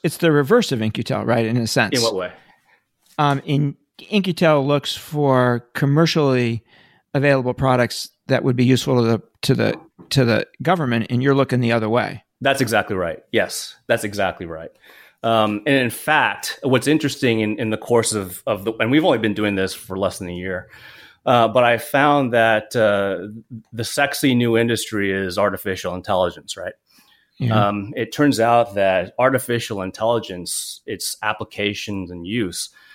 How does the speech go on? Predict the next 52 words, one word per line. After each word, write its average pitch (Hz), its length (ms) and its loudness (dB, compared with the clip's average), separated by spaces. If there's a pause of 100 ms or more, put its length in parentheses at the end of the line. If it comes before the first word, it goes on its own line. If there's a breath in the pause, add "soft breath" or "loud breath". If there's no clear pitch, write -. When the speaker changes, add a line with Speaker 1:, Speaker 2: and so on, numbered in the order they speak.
(380 soft breath)
Speaker 2:
far 131 340 2
advanced 101 540 -2
in 98 80 -10
the 87 40 -8
national 95 360 -6
security 98 400 -8
and 85 100 -10
intelligence 92 480 -6
community 87 440 -12
than 90 120 -14
it 90 160 -14
is 92 260 -10 (240)
i-, 117 140 -12
in, 90 340 -8
in 98 100 -8
the 92 80 -8
private 101 340 -4
sector. - 460 -16 (180)
And 101 180 -6
there's 98 140 -6
a - 40 -2
Speaker 1:
Wow. 175 140 2
Speaker 2:
lot 107 180 0
of 92 120 -10
great 107 260 -4
lessons 98 480 -8
to 87 140 -20
learn 98 240 -6
about 85 300 -12
it, 92 140 -10 (380 soft breath)
and 113 60 -2
a - 20 2
lot 101 260 4
of 98 60 -16
great 107 280 -2
things 104 260 -4
that 95 100 -6
we 101 120 -10
can 90 240 -10
do 107 440 -2
if 170 240 -2
we 131 140 0
were 113 160 -2
able 107 240 -4
to 101 100 -16
find 98 580 -4 (140)
the 110 160 -10
right 98 300 -4 (280 loud breath)
shareable 113 540 0
technologies 92 720 -8
and 87 140 -12
experts. - 560 -18